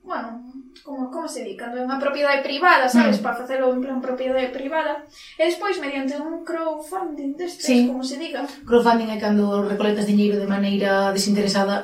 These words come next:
Speaker 2: usualmente por internet.
Speaker 1: Bah, desinteresada, en realidad é interesado, porque o que querían era facer
Speaker 2: No, desinteresadas persoas que
Speaker 1: Xa,
Speaker 2: aportan
Speaker 1: claro,
Speaker 2: diñeiro.
Speaker 1: claro, sí, eso sí. Vale, o que querían era facer un skate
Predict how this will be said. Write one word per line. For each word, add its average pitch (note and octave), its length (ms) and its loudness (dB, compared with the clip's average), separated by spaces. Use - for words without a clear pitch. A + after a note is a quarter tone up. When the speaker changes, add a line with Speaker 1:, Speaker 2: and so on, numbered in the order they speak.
Speaker 2:
usualmente F#3+ 400 -4
por F3 80 -4
internet. - 400 -12
Speaker 1:
Bah, - 160 -14
desinteresada, A3+ 800 -8
en A#3+ 80 -16
realidad A3 320 -12
é B3+ 80 -10
interesado, G4 480 -8
porque - 240 -12
o - 20 -8
que A#3 140 -8
querían C4+ 400 -4
era D4 160 -4
facer D4 240 -6
Speaker 2:
No, A#3+ 240 8
desinteresadas A#3+ 600 0
persoas B3 260 -2
que D#4+ 140 2
Speaker 1:
Xa, B3 80 8
Speaker 2:
aportan C4 320 6
Speaker 1:
claro, A#3 240 6
Speaker 2:
diñeiro. G#3 160 0
Speaker 1:
claro, - 240 2
sí, C4 160 -10
eso - 180 -10
sí. - 320 -10
Vale, - 420 -4
o C#4+ 60 0
que D4+ 120 -4
querían E4 300 -2
era E4 160 0
facer D#4+ 460 -2
un D4 500 -2
skate D#4 580 -4